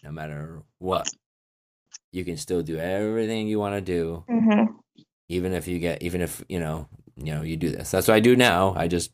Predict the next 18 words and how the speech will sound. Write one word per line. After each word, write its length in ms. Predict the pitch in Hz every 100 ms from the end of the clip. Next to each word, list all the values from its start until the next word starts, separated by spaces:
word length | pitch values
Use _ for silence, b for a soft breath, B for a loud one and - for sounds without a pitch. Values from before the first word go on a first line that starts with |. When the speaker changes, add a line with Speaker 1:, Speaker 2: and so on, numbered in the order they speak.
| -
Speaker 1:
I 100 | 87
have 180 | 87 85
all 140 | 95
these 200 | 95 - -
awesome 280 | 87 92 107
accomplishments. 720 | 95 95 90 101 98 92 104 -
Speaker 2:
Mm-hmm. 460 | 220 208 185 190 - _ -
Speaker 1:
You 60 | 82
know, 140 | 78
that 300 | 82 80 -
just 220 | 104 101
so 160 | 110 98
that 180 | 95 73
when 160 | 87
my 220 | 92 107
son 580 | 107 - 156 104 98 101 - _ _ -
gets 160 | 92
older, 480 | 98 95 82 85